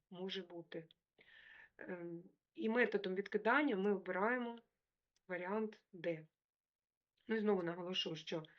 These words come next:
тактичний від слова тактика, тактична перевага, тактична схема, а тактовний від слова такт – тактовна людина,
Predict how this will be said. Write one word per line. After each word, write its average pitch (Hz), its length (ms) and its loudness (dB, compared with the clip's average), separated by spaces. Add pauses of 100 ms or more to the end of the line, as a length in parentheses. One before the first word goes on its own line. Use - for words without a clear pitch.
(220)
тактичний 214 640 0
від 185 160 -6
слова 180 340 2
тактика, 202 680 0
тактична 208 640 -2
перевага, 190 580 -2
тактична 170 640 -8
схема, 175 640 -4 (400)
а 202 120 -2
тактовний 220 560 2
від 175 180 -8
слова 262 300 0
такт – 165 440 -2 (360)
тактовна 202 560 2
людина, 214 580 0